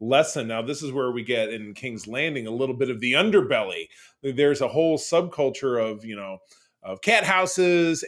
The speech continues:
and cat houses for boys and girls, and then we get the, we get the, the forbidden kiss that no one sees, but someone sees it, and that's right. Romance is brewing,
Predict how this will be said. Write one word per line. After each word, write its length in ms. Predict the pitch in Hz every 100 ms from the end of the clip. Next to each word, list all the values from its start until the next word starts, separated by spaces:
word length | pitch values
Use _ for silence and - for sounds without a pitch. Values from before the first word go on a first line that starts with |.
| 113
and 680 | 110 104 98 95 95 92
cat 200 | - 120
houses 320 | 101 101 - -
for 260 | 92 87 82 _
boys 240 | 92 90 -
and 80 |
girls, 640 | - 190 190 180 175 175 139
and 200 | 117 107 - - -
then 160 | 127
we 100 | 123
get 280 | 113 135 143
the, 340 | 127 110 107 120
we 140 | 131
get 240 | 120 135 131
the, 220 | 113 107 107
the 80 |
forbidden 520 | 104 - 101 143 156 151
kiss 300 | - 143 -
that 180 | 95
no 140 | 95 120
one 220 | 123 120
sees, 420 | 113 101 90 85
but 160 | - 76
someone 320 | - 92 92
sees 320 | - 78 69
it, 160 | 76 76
and 100 | 82
that's 220 | 87 85 90
right. 160 | 82 - _ _ -
Romance 460 | 170 226 226 214 214
is 100 | 165
brewing, 640 | 117 165 156 143 139 139